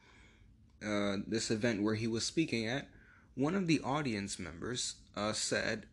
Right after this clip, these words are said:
during the Q and A session, "I want to know why what happened in Myanmar can't happen here." That was the question. Flynn responded, however,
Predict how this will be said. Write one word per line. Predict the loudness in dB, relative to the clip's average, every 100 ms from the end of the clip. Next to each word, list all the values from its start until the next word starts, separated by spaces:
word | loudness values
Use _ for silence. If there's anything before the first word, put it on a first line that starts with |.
| 0
during | 2 4 2
the | 0
Q | 0 -2 0
and |
A | 0 -2
session, | -2 -4 -2 -4 -6 -12 -20 -20 -20 -20 -20 -20 -4
"I | 0
want | 2 2 2
to | 0
know | 0 0 -2 0 0
why | 2 2 2 2 2
what | 4 4
happened | 4 0 0 0
in | 2 2
Myanmar | 0 0 -2 -4 -6 -4 -2 -2 -4 -18 -20 -18 -2
can't | 2 2 0
happen | -4 -2 -2 -2
here." | 0 0 0 -6 -20 -20 -20 -20 -20 -20 -20 -2
That | 2 4
was | 2 -2 -8 -8
the | -6
question. | 2 2 2 -4 -10 -18 -20 -20 -20 -20 -20 -20 -20 -20 -20 -20 -20 -20 -20 -20 -20 -20 -20 -20 -20 -20 -20 -20
Flynn | -16 0 2 4 4
responded, | 4 4 2 -2 -2 -2 -2 -4 -8 -20 -20 -14 -8
however, | -6 -4 -6 -4 -6